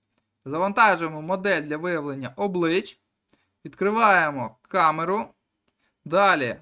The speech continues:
в циклі while кожного разу читаємо дані,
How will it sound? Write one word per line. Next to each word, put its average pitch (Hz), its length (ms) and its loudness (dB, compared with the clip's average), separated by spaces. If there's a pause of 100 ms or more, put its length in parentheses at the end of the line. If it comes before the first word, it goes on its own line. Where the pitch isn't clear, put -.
в - 100 -20
циклі 202 320 -4
while 175 500 2
кожного 170 460 -4
разу 143 320 0 (380)
читаємо 175 720 -2
дані, 240 600 -2